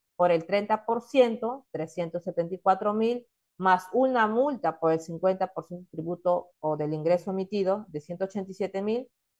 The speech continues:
dando una suma de quinientos sesenta y un mil. Eso es lo que sunat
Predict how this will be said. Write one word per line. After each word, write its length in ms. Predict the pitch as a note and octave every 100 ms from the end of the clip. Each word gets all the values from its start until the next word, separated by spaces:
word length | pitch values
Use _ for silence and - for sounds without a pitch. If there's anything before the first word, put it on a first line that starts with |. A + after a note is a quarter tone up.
| _
dando 240 | E3+ G3 G#3+
una 140 | G#3
suma 320 | G3 G#3+ G#3
de 140 | G3 -
quinientos 360 | F3 F#3 F#3+
sesenta 400 | G3 - E3 D3+
y 120 | D3 D3
un 120 | D#3
mil. 280 | E3 C3+ - _ _ _ _ _ _ _ _ _ _ _ -
Eso 220 | A#3 C4
es 40 |
lo 100 | A#3
que 120 | F#3+
sunat 420 | F3+ F3 F#3 F#3+